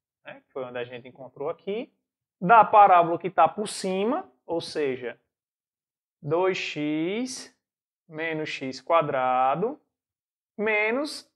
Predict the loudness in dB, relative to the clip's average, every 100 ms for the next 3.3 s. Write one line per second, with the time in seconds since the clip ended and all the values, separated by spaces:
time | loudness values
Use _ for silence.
0 | -2 -2 -2 2 2 2 -4 4 4 4
1 | -2 -18 _ _ _ _ _ _ _ _
2 | _ _ -6 -4 -4 -6 -10 -10 -6 -4
3 | -2 -6 -6